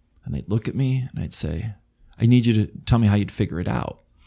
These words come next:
And I hand a, a marker and go up to the whiteboard, and let's see what happens. And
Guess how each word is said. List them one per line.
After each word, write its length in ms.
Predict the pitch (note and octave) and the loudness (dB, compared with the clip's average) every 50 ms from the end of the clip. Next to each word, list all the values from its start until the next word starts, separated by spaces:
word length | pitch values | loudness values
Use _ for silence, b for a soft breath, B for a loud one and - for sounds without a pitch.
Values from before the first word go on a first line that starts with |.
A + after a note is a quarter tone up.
| b b b b b b b b b b b b b b _ _ - | b b b b b b b b b b b b b b _ _ 0
And 800 | B2+ B2 A#2+ A#2+ A#2+ A#2 A2+ A2+ A2+ A2 A2 A2 G#2+ - - - _ _ - | 2 2 4 4 4 4 4 4 4 4 4 4 2 0 -4 -14 _ _ -20
I 160 | - - - | -18 -12 -6
hand 240 | A2 A2 A2 A2+ B2 | -2 0 2 2 2
a, 80 | B2+ - - _ _ _ _ _ - - | 0 -2 -6 _ _ _ _ _ -4 -2
a 40 | G#2 | 0
marker 380 | G#2 G2+ G2+ G2 - - B2+ | 2 2 0 0 -2 -2 -2
and 140 | B2 A2+ G#2 - - - | -2 -2 -4 -6 -6 -2
go 120 | F2+ F#2 | 0 0
up 120 | G2+ - - | 2 2 0
to 60 | - | 0
the 80 | A#2+ | 0
whiteboard, 420 | A#2+ A2 G2+ - - - A#2 A#2+ B2+ | 0 0 -2 -2 -2 -2 -2 0 0
and 120 | A#2+ A2 | 0 0
let's 160 | G#2+ - - | -2 -2 -4
see 140 | - - A#2+ | -6 -4 -2
what 160 | A#2 A2 - | -2 0 0
happens. 480 | G#2+ A#2 C3+ D3 - - F#2+ F#2+ F#2 - - | 0 0 0 0 0 0 0 0 0 -2 0
And 360 | A2+ A#2+ A#2 A#2 A#2 A#2 A2 | 2 4 4 6 4 4 2